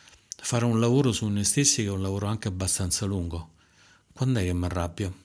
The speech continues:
Quando è che spingono quel pulsante per cui appena mi dicono questa cosa, bang, parto con, con la rabbia, con, con voglia di andarmene, di sbattere la porta,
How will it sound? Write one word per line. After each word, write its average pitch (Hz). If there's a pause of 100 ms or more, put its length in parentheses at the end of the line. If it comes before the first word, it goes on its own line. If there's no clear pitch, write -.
(920)
Quando 123
è 127
che 95
spingono 110
quel 95
pulsante 117
per 98
cui 107
appena 113
mi 107
dicono 101
questa 101
cosa, 110
bang, 101 (720)
parto 104
con, 95 (300)
con 95
la 101
rabbia, 98
con, 95
con 95
voglia 95
di 90 (400)
andarmene, 101
di 92
sbattere 98
la 98
porta, 104